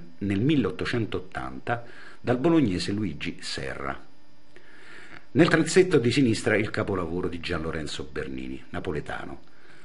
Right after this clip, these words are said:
La trasverberazione di Santa Teresa d'Avila, che racchiude in sé la filosofia del barocco, stile razionalmente irrazionale,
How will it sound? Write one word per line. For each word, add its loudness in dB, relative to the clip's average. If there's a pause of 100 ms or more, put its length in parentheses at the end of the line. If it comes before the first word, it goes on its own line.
(180)
La 0
trasverberazione -2
di -4
Santa -4
Teresa -4
d'Avila, -8 (360)
che 0
racchiude 4
in 8
sé 4
la 4
filosofia 2
del 0
barocco, -4
stile -2 (100)
razionalmente -4
irrazionale, -6